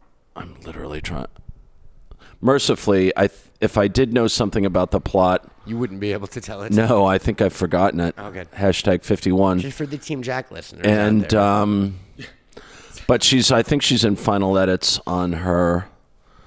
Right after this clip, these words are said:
Speaker 1: new novel, which I would certainly expect to see in, um, twenty nineteen.
Speaker 2: Sweet. Well, it involves Satan in it because that's a segue. Have you noticed that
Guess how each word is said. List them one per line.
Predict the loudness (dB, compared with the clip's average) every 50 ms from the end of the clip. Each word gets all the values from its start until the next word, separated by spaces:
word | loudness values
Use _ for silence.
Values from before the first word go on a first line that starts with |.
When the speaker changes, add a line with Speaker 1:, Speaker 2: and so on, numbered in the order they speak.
| -14 -14 -12 -12 -14 -16 -16 -18 -20 -18 -10 -4
Speaker 1:
new | 0 0 2 2
novel, | 2 2 0 0 0 0 0 0 0 0
which | 0 -2 -2 -4 -4 -4 -4 -6 -8 -12 _ _ -4
I | -2 0 2
would | 2 0 0 -2
certainly | -2 -2 -2 -2 -2 -2 -4
expect | -4 -4 -4 -4 -4 -4 -4 -2
to | -2 0
see | 0 2 2 2 2 0 0 -2 -4 -4 -2
in, | -2 0 0 0 0
um, | 0 0 0 -2 -4 -8 -10 -12 -12 -12 -12 -12 -14 -20 -20 -20 -20 -20 -20 -20 -20 _ _ _ _ -6
twenty | -2 0 0 2
nineteen. | 2 0 0 -2 -2 -2 -2 -2 -2 -2 -4 -10
Speaker 2:
Sweet. | -16 -20 -16 -14 -14 -14 -16 _ _ _ _ _ _ _ _ -6
Well, | -2 -2 0 0
it | -2 -4 -8 -10
involves | -8 -6 -2 -2 -2 -2 -2 -6
Satan | -4 0 0 0 0 -2 -6 -10
in | -10 -10
it | -10 -12 -14
because | -12 -8 -8 -6 -6
that's | -4 -6 -6 -6 -8
a | -10
segue. | -8 -4 -2 -2 -2 -2 -4 -8 -8 -8 -10 -12 -14 -16 _ _ _ _ _
Have | -8 -8 -6
you | -6 -6 -4
noticed | -2 0 0 0 0 -2 -4 -6
that | -6 -4 -4 -4 -6 -6 -6 -6 -6